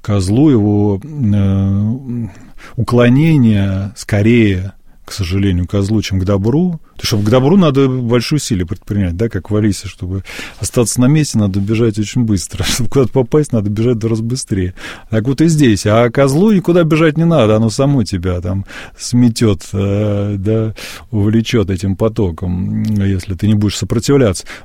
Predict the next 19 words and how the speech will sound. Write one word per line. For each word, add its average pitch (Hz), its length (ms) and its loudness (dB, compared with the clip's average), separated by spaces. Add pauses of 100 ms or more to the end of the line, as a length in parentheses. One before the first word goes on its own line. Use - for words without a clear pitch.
(120)
Поэтому 123 400 2
вот 120 260 2
его 127 240 4
это, 131 300 2
конечно, 110 1080 2
совершенно 104 540 -2
потрясало, 120 840 0 (320)
и 98 180 0
это 107 200 0
просто 110 320 -2
один 104 320 2
из 90 180 -4
таких, - 420 -10
э, 95 260 0
ярких, 95 600 -2
э, 98 240 0
эпизодов, 113 560 0
который, 92 360 -4
видимо, 87 520 -2